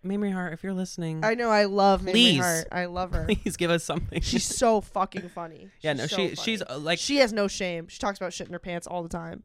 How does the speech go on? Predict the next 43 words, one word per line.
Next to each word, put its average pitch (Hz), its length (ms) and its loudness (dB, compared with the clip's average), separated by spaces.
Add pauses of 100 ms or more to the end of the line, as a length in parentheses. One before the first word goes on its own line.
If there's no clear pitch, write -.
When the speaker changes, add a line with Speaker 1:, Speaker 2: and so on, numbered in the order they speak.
Speaker 1:
And 170 320 -6 (240)
Speaker 2:
And 185 140 -2
Speaker 1:
look 175 80 -6
at 214 60 -2
Speaker 2:
what? 247 140 -2
Speaker 1:
us. - 140 -18 (180)
Speaker 2:
And 202 140 -2
look 202 140 -4
at 185 60 -8
us. - 340 -10 (420)
Look 214 140 0
at 208 80 -2
us. 180 320 -4
Hey, 196 220 0
Speaker 1:
I 180 100 2
will 202 120 -4
Speaker 2:
look 277 100 -4
at - 20 -6
Speaker 1:
say 180 220 -2
Speaker 2:
us. - 40 -16 (220)
Speaker 1:
those 165 480 -6 (140)
early 175 540 -4
years, 131 440 -8
like, 165 160 -10
those 165 260 -8
people 196 200 -12
that 180 180 -2
really 143 320 -8
made 135 200 -6
it 127 100 -12
big 127 260 -6
on 127 160 -6
YouTube 127 300 -8
during 135 180 -8
that 135 140 -6
time, 156 260 -6
all 180 240 0
of 202 100 -4
them 151 180 -4
are 131 180 -8 (180)
literal 165 480 -6
geniuses. 143 460 -8
Like, 156 160 -6